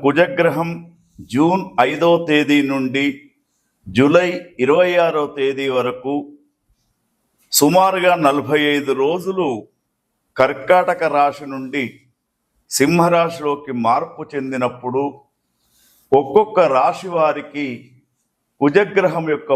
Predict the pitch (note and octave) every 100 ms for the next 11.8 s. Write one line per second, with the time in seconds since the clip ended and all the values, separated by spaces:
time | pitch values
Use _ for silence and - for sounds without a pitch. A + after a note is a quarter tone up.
0 | G#2+ B2+ D3 D3 D3 B2 G#2+ - _ _
1 | A2+ C3 D#3+ D#3 D3+ C#3 C3 C3 C3 C3
2 | C3 B2+ B2+ B2+ A#2+ A#2 A#2 G#2+ A2 -
3 | C#3 C3+ B2+ C3 C#3+ - _ _ _ _
4 | _ _ A2+ B2 B2 G#2+ - _ _ _
5 | _ _ _ _ A#2 A2+ - G#2+ G#2+ G2+
6 | G2+ - _ _ _ _ _ _ - -
7 | - _ _ B2+ C#3+ C3+ A2 A2+ A#2+ -
8 | G#3+ A#3 - G3 G3 F#3+ F#3+ E3 D3 D3+
9 | D#3 D3 C#3+ C#3 C3+ C#3 C3+ C#3+ A#2 G#2+
10 | G#2 _ _ _ _ _ _ _ _ G#2
11 | A#2+ C#3 E3 C#3+ B2 G#2 -